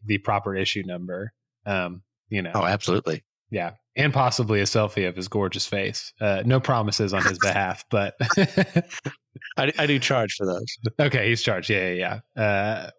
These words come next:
Speaker 1: we'll, we'll get you those links to that website later. Uh, but,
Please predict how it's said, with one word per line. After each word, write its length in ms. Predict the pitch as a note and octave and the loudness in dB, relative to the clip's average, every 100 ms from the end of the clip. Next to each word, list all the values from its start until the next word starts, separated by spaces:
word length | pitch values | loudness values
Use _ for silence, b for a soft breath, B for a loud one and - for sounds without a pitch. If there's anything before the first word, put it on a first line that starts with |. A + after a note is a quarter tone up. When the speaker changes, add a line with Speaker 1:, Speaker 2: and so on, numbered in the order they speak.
| _ _ - | _ _ 0
Speaker 1:
we'll, 340 | C3+ B2 A#2+ | 4 4 4
we'll 140 | A#2+ B2 | 4 4
get 160 | B2 | 4
you 80 | B2 | 4
those 240 | G2+ G2 | 4 4
links 300 | G2+ F#2 F2+ - | 2 0 -2 -2
to 100 | G2 | 0
that 180 | F#2 F2+ | 0 0
website 400 | F2+ - F#2 F2+ | -2 0 0 0
later. 280 | F2+ F2 - B B B - | -4 -4 -10 B B B 0
Uh, 440 | A#2+ A#2+ A#2 A#2 - A2+ | 2 4 4 2 -2 -4
but, 300 | G2 B2+ G#2+ | 2 2 0